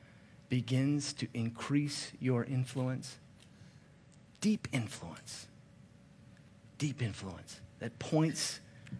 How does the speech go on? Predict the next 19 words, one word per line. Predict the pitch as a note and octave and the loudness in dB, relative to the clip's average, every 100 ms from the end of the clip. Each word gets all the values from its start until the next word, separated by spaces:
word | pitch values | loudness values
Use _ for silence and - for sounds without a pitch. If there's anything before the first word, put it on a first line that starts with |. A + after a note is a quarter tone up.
| - - - - | -12 -18 -8 0
past | - A#2 G#2+ A2+ - - - - - - - - - G2+ | 2 2 2 -2 -4 -8 -14 -18 -20 -20 -20 -20 -8 0
you. | G#2+ A#2 F2 F2+ - - - - - - - - - - - - - - - - - - - - - - - - - - - - - - - | 2 2 0 -8 -16 -20 -20 -20 -20 -20 -20 -20 -20 -20 -20 -20 -20 -20 -20 -20 -20 -20 -20 -20 -20 -20 -20 -20 -20 -20 -20 -20 -20 -16 2
Well, | B2 G#2+ A2 | 4 4 4
we | C#3 | 4
should | B2 C3+ | 6 6
be | C3+ | 6
transparent | E3+ D#3 D3 G3+ G3+ A#2+ | 8 8 8 6 8 6
about | G#2+ G#2 | 6 4
our | G2+ | 0
differences | G#2 B2 G#2 - A#2+ B2+ | 2 0 0 0 0 2
and | C#3+ | 2
complain | C#3 C3+ F#3 E3+ B2 - - - - - - - - | 2 2 2 0 -4 -10 -20 -20 -20 -20 -20 -6 2
without | C#3 D#3 D#3 - | 8 8 8 6
condemning. | C3+ C3 A#2+ G2+ A#2+ | 4 6 6 4 4
We | D3 | 4
should | E3 D#3 | 6 8
be | D#3+ D#3+ - - | 6 4 -12 -4
transparent | - F3+ G#3 - - B3+ B3+ D#3 - - - | 0 4 2 0 4 6 6 4 0 -12 -8
about | B2 B2+ B2+ | 0 4 4